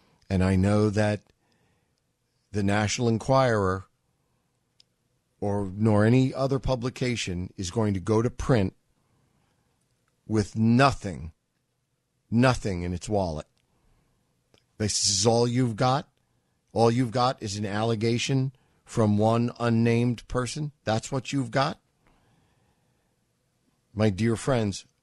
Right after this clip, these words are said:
I don't believe that's all they've got. And I don't believe that whatever they've got will necessarily be enough. But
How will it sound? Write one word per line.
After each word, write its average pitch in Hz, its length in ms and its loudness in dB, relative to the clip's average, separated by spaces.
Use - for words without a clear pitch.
I 107 140 2
don't 127 220 4
believe 120 420 -2
that's 92 220 -8
all 82 160 -4
they've 78 220 -8
got. 80 220 -8
And 107 160 6
I 123 80 6
don't 127 220 2
believe 131 380 -4
that 127 140 -6
whatever 151 500 0
they've 110 280 0
got 107 320 -2
will 120 200 2
necessarily 113 760 0
be 107 200 -4
enough. 123 600 -2
But 101 400 -2